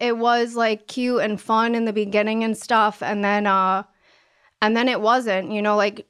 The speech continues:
things got really bad. I barely could graduate high school at that point. I was in, like, a pharmacy technician, like, program, and I was, like, stealing a bunch of shit from the pharmacy and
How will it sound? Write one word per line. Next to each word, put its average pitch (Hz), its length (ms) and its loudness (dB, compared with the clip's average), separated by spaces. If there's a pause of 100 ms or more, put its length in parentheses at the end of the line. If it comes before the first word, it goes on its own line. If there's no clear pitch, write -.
(160)
things 247 340 -2
got 226 200 2
really 214 260 0
bad. 202 300 2
I 202 100 0
barely 202 340 0
could 214 160 -6
graduate 202 520 0
high 202 180 -2
school 208 280 -2
at 208 100 -2
that 208 240 2
point. 214 500 0
I 208 160 2
was 202 160 -2
in, 208 120 -2
like, 196 180 0
a 180 80 2
pharmacy 208 560 0
technician, 214 800 -2
like, 190 280 0
program, 214 680 2
and 202 80 0
I 185 80 2
was, 180 180 -2
like, 170 160 0
stealing 202 460 0
a 185 60 0
bunch 190 200 0
of - 60 -12
shit 185 200 -2
from 185 140 -6
the 175 60 -6
pharmacy 240 800 2
and 190 380 0